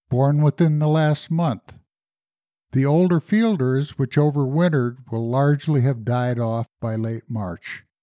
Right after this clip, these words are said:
These young bees are genetically programmed to seek out things which are sweet, aromatic, and colorful.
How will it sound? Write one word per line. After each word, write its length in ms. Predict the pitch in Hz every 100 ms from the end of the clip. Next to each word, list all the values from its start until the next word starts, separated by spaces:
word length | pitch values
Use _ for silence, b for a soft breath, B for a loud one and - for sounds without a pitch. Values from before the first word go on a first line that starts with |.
| _ _ _ _ _ _ _ _ _ _ _ _ _ _ _ _ _ -
These 240 | 175 170
young 300 | 190 226 220
bees 280 | 180 180 165
are 120 | 160
genetically 720 | 117 143 131 156 160 - 165
programmed 720 | - 143 131 117 123 123 123
to 100 | -
seek 320 | 120 151 147 147
out 300 | 135 139 -
things 340 | 135 139 135
which 180 | 135 -
are 120 | 104
sweet, 480 | - - 123 156 190 _ _ _ _ _
aromatic, 720 | 131 131 131 135 139 156 -
and 180 | 156 143
colorful. 680 | - 160 117 95 - 85